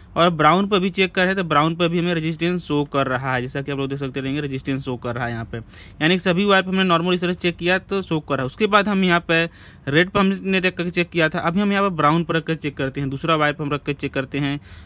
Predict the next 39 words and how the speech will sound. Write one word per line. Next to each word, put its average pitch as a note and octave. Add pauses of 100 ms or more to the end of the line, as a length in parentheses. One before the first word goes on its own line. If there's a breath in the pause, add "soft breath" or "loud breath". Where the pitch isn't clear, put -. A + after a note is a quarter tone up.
(180 loud breath)
और B2
यहाँ D#3+
पर F3
हम F3
सभी E3
चेक E3
करेंगे E3
बारी D3+
बारी, D3+
फिर F3+
वहाँ D3+
से D#3
यहाँ D3
से D3
एक D3
नंबर D3
से C#3+
जाएंगे। C#3+ (560 loud breath)
तो C#3
आप C3
देख D#3+
सकते E3+
हैं E3+
यहाँ D#3
पर D#3+
रेजिस्टेंस D3+
शो D3+
कर D3
रहा D3+
है D3 (320)
और A2+
यहाँ C3+
पर D#3
भी D#3
रेजिस्टेंस D3+
शो D3
कर D3
रहा C#3
है, C#3+